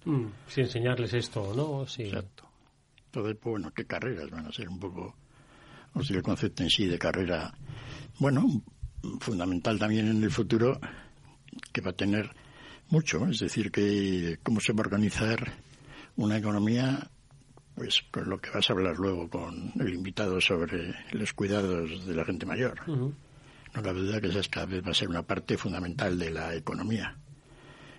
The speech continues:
Speaker 2: Mucha cantidad, mucha gente, pues, va a estar muchos años en situación de ser cuidada, ¿no? Eh, bueno, por no, por,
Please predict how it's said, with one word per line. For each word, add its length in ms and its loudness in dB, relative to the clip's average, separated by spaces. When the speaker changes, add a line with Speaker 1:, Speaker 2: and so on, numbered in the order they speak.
Speaker 2:
Mucha 280 -2
cantidad, 460 0
mucha 360 0
gente, 280 2
pues, 180 0
va 80 -4
a 20 -2
estar 240 -2
muchos 300 -4
años 320 2
en 80 2
situación 920 -2
de 100 -4
ser 140 0
cuidada, 480 -6
¿no? 280 0
Eh, 400 -8
bueno, 360 4
por 180 2
no, 140 4
por, 320 4